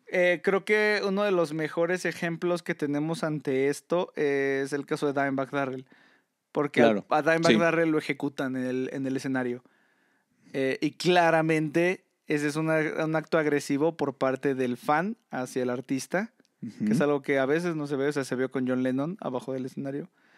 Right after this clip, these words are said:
Speaker 1: Dimebag Darrell causa, Dimebag Darrell causa tanto revuelo.
Speaker 2: Porque fue en el escenario, ¿no?
Speaker 1: Ajá, exactamente, porque fue en el escenario. Entonces, el problema con esto es que obviamente, pues, todos querrían golpear a ese tipo, ¿no?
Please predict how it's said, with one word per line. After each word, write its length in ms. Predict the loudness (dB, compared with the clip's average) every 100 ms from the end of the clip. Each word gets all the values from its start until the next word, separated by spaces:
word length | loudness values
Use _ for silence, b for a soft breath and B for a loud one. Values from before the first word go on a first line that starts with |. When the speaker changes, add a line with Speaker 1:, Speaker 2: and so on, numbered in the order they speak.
| b b b _
Speaker 1:
Dimebag 300 | 2 4 4
Darrell 240 | 2 2 2
causa, 260 | 4 4 2 2
Dimebag 420 | 4 6 6 4
Darrell 240 | 4 4
causa 280 | 4 6 6
tanto 720 | 6 4 4 4 6 8 6
revuelo. 640 | 4 4 6 6 6 4 0 b b b
Speaker 2:
Porque 240 | -2 0 4
fue 140 | 6
en 80 | 6
el 100 | 4
escenario, 380 | 4 4 6 6
¿no? 60 |
Speaker 1:
Ajá, 340 | 6 6 6 4
exactamente, 580 | 2 0 0 0 0
porque 180 | 0 -2
fue 120 | 0 2
en 80 |
el 80 | 2
escenario. 380 | 2 2 2 2
Entonces, 420 | 2 0 0 -2 2
el 140 | 2
problema 400 | 4 4 4 2
con 200 | 2 4
esto 460 | 4 2 2 2 2 b b b b
es 140 | -4 0
que 100 | 4
obviamente, 800 | 4 4 2 0 2 2 2 -4 _ _ _ _ -8
pues, 160 | -6 0
todos 340 | 4 6 4 2
querrían 580 | 0 2 2 4 4 4
golpear 400 | 2 4 4 4
a 40 |
ese 160 | 2 0
tipo, 380 | 0 2 2 0
¿no? 220 | -2